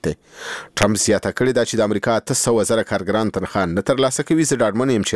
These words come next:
له دې سره تاسو هم موافق یئ چې د عامه اړیکو د دې سفر ځنډول کاملاً مناسب دي. د ټرمپ او کانګرس ترمنځ شخړه وروسته له هغې زیاته شوې چې ټرمپ له کانګرس څخه د مکسیکو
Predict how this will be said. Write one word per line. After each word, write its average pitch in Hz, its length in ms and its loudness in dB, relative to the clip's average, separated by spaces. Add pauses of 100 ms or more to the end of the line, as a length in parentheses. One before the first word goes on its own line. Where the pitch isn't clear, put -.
له 85 100 4
دې 104 140 2
سره 90 200 -2
تاسو 104 220 0
هم 98 140 0
موافق 85 400 0
یئ 127 120 2
چې - 480 -6
د 110 100 4
عامه 107 220 2
اړیکو 107 360 0
د 90 100 0
دې 95 140 2
سفر 87 280 -2
ځنډول 82 480 0
کاملاً 80 440 0
مناسب 85 480 0
دي. 82 80 0 (680)
د 104 380 4
ټرمپ 117 300 -2 (200)
او 107 100 4 (280)
کانګرس 104 420 0
ترمنځ 107 300 2 (300)
شخړه 107 840 2
وروسته 101 340 0 (100)
له 87 180 2
هغې 120 220 0 (100)
زیاته 113 220 0
شوې 127 300 0
چې 147 80 2 (840)
ټرمپ 110 320 2
له 104 260 4 (220)
کانګرس 98 340 -2 (100)
څخه 110 460 2
د 104 360 2
مکسیکو 135 420 0